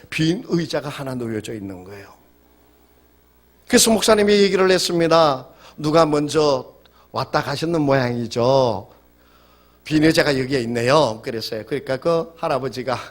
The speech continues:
<laughs> 빙긋이 웃으면서 "이 빈 의자요, 그만한 내력이 있습니다." 그러는 거예요. "아니, 무슨 얘기입니까?" 그랬더니 이 할아버지가 얘기를 합니다.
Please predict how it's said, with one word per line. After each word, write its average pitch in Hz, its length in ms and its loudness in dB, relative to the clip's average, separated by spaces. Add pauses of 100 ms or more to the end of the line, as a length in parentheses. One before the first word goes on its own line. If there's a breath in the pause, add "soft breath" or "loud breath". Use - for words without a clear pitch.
(140)
<laughs> - 240 -20
빙긋이 127 580 -2
웃으면서 135 680 -4 (320 loud breath)
"이 170 220 2
빈 165 400 0
의자요, 139 720 4
그만한 113 760 0
내력이 107 380 -6
있습니다." 113 640 -2
그러는 107 400 0
거예요. 104 300 -8 (260 loud breath)
"아니, 104 160 -8
무슨 95 420 -10
얘기입니까?" 107 800 -4
그랬더니 170 440 -2
이 160 40 2
할아버지가 147 540 -4
얘기를 131 400 -2
합니다. 110 460 -10